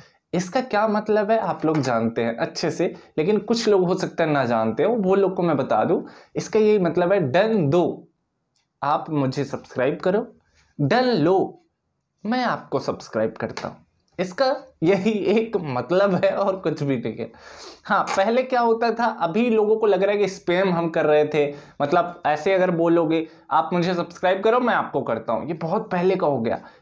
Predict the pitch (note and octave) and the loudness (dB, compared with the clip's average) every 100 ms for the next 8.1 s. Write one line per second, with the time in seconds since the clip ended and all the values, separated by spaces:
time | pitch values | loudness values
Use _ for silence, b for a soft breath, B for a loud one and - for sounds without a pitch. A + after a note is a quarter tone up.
0 | - E3+ A3+ A3 G3+ F#3+ G#3 B3+ C4 G#3 | -6 -2 0 0 -2 2 2 4 2 2
1 | G3+ G#3 A3 G#3+ F#3+ G3 G3 A3 A3 F#3+ | 2 2 2 2 2 0 -2 0 0 2
2 | G#3 A3 F#3+ - - F3+ F#3+ D#3+ D#3+ E3 | 4 4 2 -4 0 0 2 0 2 2
3 | E3 E3 - F3+ F3+ E3+ E3 F3 E3 D3+ | 0 -4 -2 0 0 0 0 0 0 0
4 | D3+ D#3 D3 C#3+ C#3 C#3+ C3+ B2+ C3 B2+ | 0 0 0 2 2 2 0 0 0 0
5 | C#3 C#3+ C#3 A#2 A2+ B2+ C3+ B2+ - C#3+ | -2 -2 -4 -4 -2 -2 0 -2 -2 0
6 | A#2+ G#2+ - - - - - F3 A#3 B3+ | 0 -2 -4 -8 -20 -18 -4 -2 0 0
7 | B3 B3+ G#3 E3+ G#3 G#3 G#3 G3+ G3+ G3 | 2 2 2 2 2 2 2 2 0 -2
8 | - | -8